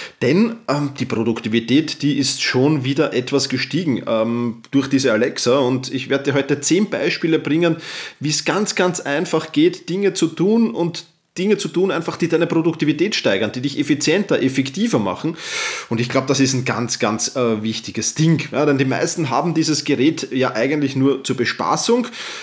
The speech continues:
Ähm, das ist bei mir natürlich auch der Fall. Also ich würde jetzt nicht sagen, dass ich mit, mit Alexa nicht, nicht irgendwie Musik höre oder, oder Ähnliches mache.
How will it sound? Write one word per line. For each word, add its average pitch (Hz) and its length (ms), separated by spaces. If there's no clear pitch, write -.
Ähm, 143 380
das 151 140
ist 160 160
bei 160 80
mir 156 160
natürlich 147 380
auch 131 160
der 185 100
Fall. 185 240
Also 139 160
ich 135 100
würde 135 140
jetzt 135 100
nicht 170 240
sagen, 143 220
dass 135 120
ich 127 160
mit, 131 220
mit 135 160
Alexa 131 460
nicht, 131 320
nicht 131 240
irgendwie 131 180
Musik 139 540
höre 156 360
oder, 131 240
oder 117 160
Ähnliches 131 460
mache. 104 320